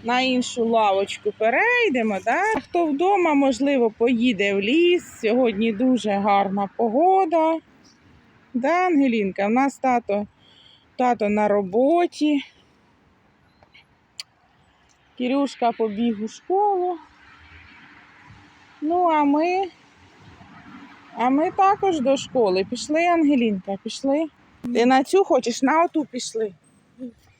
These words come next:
О, диви, тут трішки поближче, доць.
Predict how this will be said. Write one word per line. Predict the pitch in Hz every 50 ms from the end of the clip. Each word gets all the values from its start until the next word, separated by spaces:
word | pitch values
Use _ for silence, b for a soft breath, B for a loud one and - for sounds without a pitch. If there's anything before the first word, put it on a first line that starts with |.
| _ _
О, | - 220
диви, | 226 320 269 233 208 311
тут | 302 359 392 320 330 339
трішки | 359 330 330 330 320 320 330 330
поближче, | 330 311 302 330 330 - 254 240 214 175 - 320 330 330 330
доць. | 339 - 330 - 370 359 349 330 -